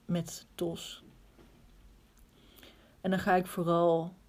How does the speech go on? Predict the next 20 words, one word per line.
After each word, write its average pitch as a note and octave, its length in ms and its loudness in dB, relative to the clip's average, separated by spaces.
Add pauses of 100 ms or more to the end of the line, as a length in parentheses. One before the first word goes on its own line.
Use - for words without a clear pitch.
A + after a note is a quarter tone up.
(100)
laten E3 320 -2
zien E3 280 0
waar D#3+ 220 -2
ze - 120 -4
m-, D#3+ 260 -2
bij E3 120 0
mij E3+ 280 2
de C#3+ 100 -6
fout - 380 0
hebben D#3+ 200 -2
gemaakt, D#3 640 -8 (1200)
om F3+ 200 0
zo E3 400 0
hun D#3+ 260 -2
wel D#3+ 300 -2
zo E3 280 -2
te E3 160 -10
coachen E3+ 520 -2
dat - 160 -8
ze E3+ 320 -6